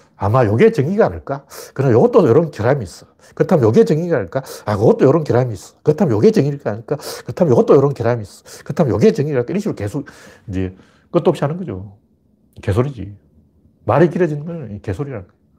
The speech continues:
정의가 뭐냐? 딱 한마디로 압축할 수 있-, 있어야지. 정의를 얘기하는데, 어, 책이 이렇게 두꺼워진다는 건, 아, 이건 책 장사하는 요령이다.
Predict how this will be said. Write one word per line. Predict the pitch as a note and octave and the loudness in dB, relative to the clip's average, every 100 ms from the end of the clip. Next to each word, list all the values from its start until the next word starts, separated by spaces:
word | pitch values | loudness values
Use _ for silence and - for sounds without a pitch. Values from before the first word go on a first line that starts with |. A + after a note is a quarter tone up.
| _ _ | _ _
정의가 | - C#3 E3+ E3+ | 0 2 4 2
뭐냐? | A#2+ C3 | 2 0
딱 | D#3 | 0
한마디로 | D#3 F3 E3+ D3 | 2 0 2 2
압축할 | - C3+ | 0 -4
수 | B2+ B2+ - | -6 -10 -8
있-, | B2+ - | -12 -12
있어야지. | B2 A2 F2 | -8 -6 -4
정의를 | - B2 C#3+ D3 C#3 C#3 | -2 0 0 -2 -2 0
얘기하는데, | C#3+ D3 C3+ B2 C3 B2+ - - - _ _ | 0 2 0 0 -2 -2 -6 -18 -20 _ _
어, | G#2+ G#2 - - _ | -8 -8 -12 -20 _
책이 | - D3+ | -2 0
이렇게 | C3 B2+ | 0 -2
두꺼워진다는 | - C3+ D#3+ B2 G#2 G2 | -4 0 2 2 -2 -4
건, | B2 B2 | -8 -8
아, | F2 | -4
이건 | F#2+ A2 | -4 -2
책 | - D3 | -4 -2
장사하는 | D#3 D3 A#2 F#2 | -2 0 -2 -2
요령이다. | G#2 D3 G#2+ F2+ | -4 -6 -10 -14